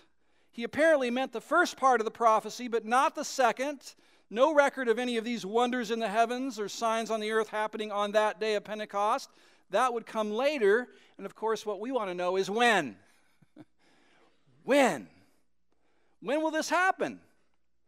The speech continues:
And again, there are several views. So I've taught on this before, but let me just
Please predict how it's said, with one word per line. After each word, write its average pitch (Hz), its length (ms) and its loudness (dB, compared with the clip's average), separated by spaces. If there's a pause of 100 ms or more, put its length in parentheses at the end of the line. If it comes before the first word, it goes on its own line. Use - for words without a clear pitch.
(720)
And 285 100 0
again, 302 720 2 (160)
there 302 160 0
are 302 80 4
several 320 480 4
views. 285 800 -2 (1700)
So 269 400 4 (120)
I've 254 180 -4
taught 320 180 2
on 294 120 2
this 254 120 -6
before, 220 400 -2
but 254 80 -2
let 247 80 -6
me 254 80 -6
just 247 180 -12